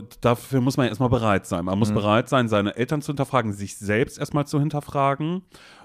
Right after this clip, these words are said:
Speaker 1: und daraus Dinge zu machen. So wie du eben sagst, so, okay, wie weit kann ich jemanden jetzt gerade verantwortlich machen dafür?
Speaker 2: Mhm.
Speaker 1: Aber du kannst natürlich selbst für dich sagen, "Nee, ich möchte das nicht, weil ich möchte nicht diese Verantwortung jetzt auch übernehmen für den nächsten kleinen Menschen und da dann eben,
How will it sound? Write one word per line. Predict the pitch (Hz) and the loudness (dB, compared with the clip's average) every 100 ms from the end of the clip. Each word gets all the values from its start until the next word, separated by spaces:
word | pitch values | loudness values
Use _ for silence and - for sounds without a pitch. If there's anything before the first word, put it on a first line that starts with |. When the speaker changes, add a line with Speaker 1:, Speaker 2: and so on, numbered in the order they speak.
| - | -4
Speaker 1:
und | 113 113 | 2 4
daraus | 110 120 - | 4 2 0
Dinge | 139 | -2
zu | 127 95 | -2 -4
machen. | 87 98 | -6 -6
So | 98 | -10
wie | |
du | 101 113 | -4 -2
eben | 104 95 | -2 0
sagst, | 101 98 | 2 0
so, | 101 | -4
okay, | - 113 - - - | -2 -2 -4 -12 -8
wie | 113 110 | -4 2
weit | 101 101 - | 4 4 2
kann | 117 | -2
ich | 110 | -2
jemanden | 110 101 101 | 0 0 0
jetzt | 95 | 0
gerade | 101 98 95 90 | 0 2 2 -2
verantwortlich | 110 117 120 104 90 95 107 | -4 -4 0 0 0 -2 -2
machen | 92 98 | -2 -2
dafür? | 90 90 - 95 80 | -4 -4 -4 -4 -2
Speaker 2:
Mhm. | |
Speaker 1:
Aber | 82 98 | -2 -2
du | 98 | -2
kannst | 117 104 | -4 -2
natürlich | 107 - 104 95 - - | -2 -2 -4 -6 -12 -20
selbst | - 107 107 - | -2 2 2 0
für | - | -6
dich | 101 127 | -6 -2
sagen, | 139 131 135 139 160 165 - - | 2 2 2 0 -4 -6 -14 -6
"Nee, | 107 | -4
ich | 110 | 2
möchte | 107 - | 2 2
das | 135 131 | -2 -2
nicht, | 156 147 | -2 0
weil | 101 | -2
ich | 92 123 | -2 -2
möchte | 113 117 | -2 0
nicht | 110 120 - - - - _ | 0 0 -4 -16 -20 -20 _
diese | - 107 - 123 120 | -20 -16 -8 -4 -2
Verantwortung | 127 107 117 127 120 110 | -2 -2 0 2 2 0
jetzt | - | 0
auch | 113 131 | 0 2
übernehmen | 120 113 110 | 2 2 0
für | 120 | -2
den | 104 101 | 0 2
nächsten | 120 - 131 | 2 0 -4
kleinen | - 123 120 | 0 0 2
Menschen | 117 127 - 147 143 - - - | 2 0 -2 -2 -2 -6 -16 -8
und | - 107 | -4 4
da | 110 117 | 6 6
dann | 120 113 | 4 2
eben, | 110 107 104 | 0 0 0